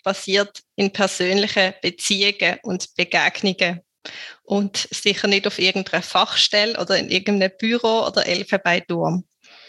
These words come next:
Dort, wo junge Menschen Leute kennenlernen, die ihnen vorleben und, äh, begeistert sind von ihrem Beruf und was sie machen in der Kirche, dort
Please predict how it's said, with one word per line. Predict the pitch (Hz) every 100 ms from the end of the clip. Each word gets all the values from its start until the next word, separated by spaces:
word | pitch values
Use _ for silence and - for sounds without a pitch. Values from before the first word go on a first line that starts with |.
| - - -
Dort, | - 214 220 220
wo | 208 202 202 - _ _ _ _
junge | - 220 233 233
Menschen | 214 208 214 - 202 185 - - -
Leute | 202 254 254
kennenlernen, | - 196 226 233 226 190 185 185 185 190 190 190 -
die | 196
ihnen | 196 196 - - - - _ - -
vorleben | - - 208 233 247 214 202 202 185 185 202 _ _
und, | - 202 202 190 -
äh, | 190 190 185 208 - - - - - - - - _ -
begeistert | 247 240 220 269 - 294 -
sind | 262 220
von | 220 214
ihrem | 220 214 -
Beruf | 226 262 247 220
und | 208 208
was | 208 -
sie | 208
machen | 190 208 - 208
in | 202
der | 196
Kirche, | - 190 - 180 -
dort | 180 185 185 -